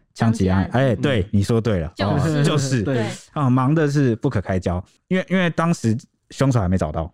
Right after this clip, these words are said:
Speaker 2: 对。
Speaker 3: 嗯。
Speaker 1: 那任何的蛛丝马迹都成为外界的关注焦点。
Speaker 3: 嗯。
Speaker 1: 那我很自然的，我们就很自然去翻那个媒体嘛，就会去翻判决书。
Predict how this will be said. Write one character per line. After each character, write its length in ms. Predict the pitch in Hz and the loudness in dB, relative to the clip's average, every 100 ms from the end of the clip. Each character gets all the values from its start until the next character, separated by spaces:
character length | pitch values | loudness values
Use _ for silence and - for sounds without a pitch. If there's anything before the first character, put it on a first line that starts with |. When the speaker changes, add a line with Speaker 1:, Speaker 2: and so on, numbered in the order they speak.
| _ | _
Speaker 2:
对。 120 | - | -12
Speaker 3:
嗯。 140 | 120 101 | -8 -2
Speaker 1:
那 60 | 180 | 0
任 200 | 208 156 | 2 2
何 120 | 120 | 2
的 100 | 120 | 2
蛛 160 | 139 | 0
丝 180 | 139 139 | -2 0
马 220 | 135 95 | 0 0
迹 220 | - - 107 | -4 -2 0
都 160 | 113 | 2
成 240 | 113 107 98 | 0 0 2
为 260 | 92 87 85 | 4 2 0
外 200 | 139 110 | 0 0
界 200 | 95 104 | 0 0
的 120 | 87 | 0
关 180 | 85 107 | 0 0
注 140 | 104 98 | 0 0
焦 200 | 90 87 | 0 -2
点。 160 | - - _ | -4 -12 _
Speaker 3:
嗯。 220 | 135 113 98 | -4 -2 0
Speaker 1:
那 200 | 202 156 | 0 0
我 200 | 113 113 | -2 -2
很 300 | - 98 82 | -2 -4 -4
自 180 | - 139 | -2 0
然 200 | 95 85 | 2 0
的， 120 | 85 | 0
我 60 | |
们 120 | 87 95 | 0 0
就 140 | 117 | 0
很 100 | 104 | -2
自 100 | 87 | -2
然 160 | 107 92 | -2 0
去 100 | 107 | 0
翻 260 | - 101 95 | -2 0 2
那 100 | 98 | 2
个 180 | 85 80 | 0 -4
媒 200 | 117 98 | -2 0
体 180 | 110 82 | 0 -6
嘛， 120 | 78 - | -10 -2
就 120 | 120 | 0
会 60 | |
去 100 | 110 | 0
翻 220 | 113 107 98 | -2 -2 -2
判 140 | - | 0
决 240 | 170 113 | 0 2
书。 180 | 113 120 | 0 0